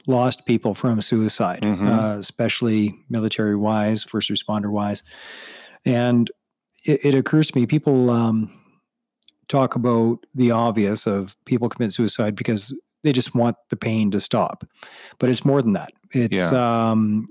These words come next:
Speaker 1: if you feel the world is better off without you than it is with you, if you feel your children are better off without you than they are with you,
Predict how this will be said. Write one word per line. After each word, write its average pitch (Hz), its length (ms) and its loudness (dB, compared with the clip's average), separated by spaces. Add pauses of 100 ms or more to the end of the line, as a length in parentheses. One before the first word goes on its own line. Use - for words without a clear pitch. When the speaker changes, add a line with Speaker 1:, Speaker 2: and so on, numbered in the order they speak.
(280)
Speaker 1:
if 131 180 0
you 117 160 4
feel 139 260 4
the 123 140 4
world 127 340 2
is 107 80 -2
better 120 400 0
off 120 400 -2 (640)
without 139 400 2
you 110 200 0
than 110 140 0
it 107 140 0
is 104 260 -2
with 110 280 -2
you, 85 260 -6
if 107 140 -4
you 117 80 0
feel 117 240 0
your 110 180 0
children 117 460 -2
are 104 100 -2
better 113 300 -2
off 104 200 -4
without 107 340 -4
you 101 180 -6
than 101 320 -4
they 104 160 -4
are 101 180 -2
with 110 260 -4
you, 87 200 -8